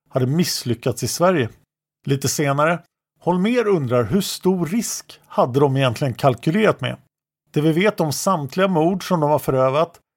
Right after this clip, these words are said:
är att de har stannat vid att tidningen har sagt att det är P K K, men det har inte inneburit några konsekvenser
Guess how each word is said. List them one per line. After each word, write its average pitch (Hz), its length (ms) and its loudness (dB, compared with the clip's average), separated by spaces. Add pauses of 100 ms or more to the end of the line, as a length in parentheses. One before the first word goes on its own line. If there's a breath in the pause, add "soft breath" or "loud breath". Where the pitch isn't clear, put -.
(240)
är 147 100 0
att 131 120 -2
de 147 160 0
har 160 80 4
stannat 190 720 -2
vid 135 140 2
att 135 120 -6
tidningen 202 420 0
har 190 60 2
sagt - 280 -2
att 127 100 -4
det 131 80 0
är 123 40 0
P 123 180 -2
K 123 140 -10
K, 120 300 -4 (520)
men 139 80 -4
det 139 60 2
har 160 60 2
inte 190 380 2
inneburit 131 460 2
några 131 180 4
konsekvenser 147 920 -2